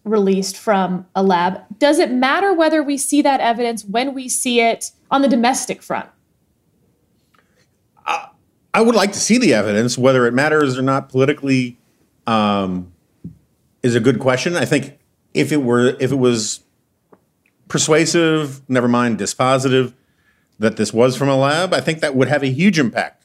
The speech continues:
Speaker 2: domestically on how we think about China. Um, but let me, let me just sort of backpedal for just two seconds.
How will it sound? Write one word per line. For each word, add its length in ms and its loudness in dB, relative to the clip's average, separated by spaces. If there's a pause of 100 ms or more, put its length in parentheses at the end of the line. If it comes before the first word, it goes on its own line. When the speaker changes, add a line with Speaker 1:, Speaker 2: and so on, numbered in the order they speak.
Speaker 2:
domestically 720 -4
on 140 -6
how 160 -2
we 120 -2
think 200 -6
about 260 -12
China. 400 -18 (540)
Um, 600 0 (480)
but 120 0
let 100 4
me, 60 2
let 160 2
me 80 2
just 240 -4
sort 220 0
of 120 -10
backpedal 680 -2
for 60 -10
just 220 -10
two 100 -4
seconds. 540 -4